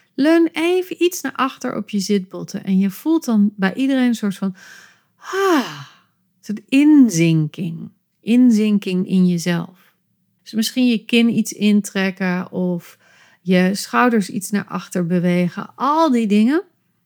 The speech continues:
die ervoor zorgen dat je naar achteren keert, brengen ook de energie naar achteren. En ik heb wel eens gehoord van mensen, klanten van mij,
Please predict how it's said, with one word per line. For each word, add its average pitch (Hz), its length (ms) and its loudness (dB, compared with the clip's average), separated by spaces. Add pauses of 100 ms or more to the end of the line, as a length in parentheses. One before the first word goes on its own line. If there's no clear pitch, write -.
(160)
die 202 200 2
ervoor 190 360 0
zorgen 202 420 0
dat 185 160 -2
je 185 60 -10
naar 175 180 -8 (160)
achteren 175 580 -6
keert, 190 560 -6 (560)
brengen 220 680 -2
ook 190 200 -4
de 170 120 -8
energie 185 760 -2 (100)
naar 180 460 -4
achteren. - 460 -12 (1000)
En 254 380 0 (180)
ik 208 160 -6
heb 285 280 0
wel 277 160 0
eens 247 160 -2
gehoord 254 580 -4
van 208 260 -4
mensen, 254 480 -4 (880)
klanten 226 360 2
van 190 120 -2
mij, 185 300 2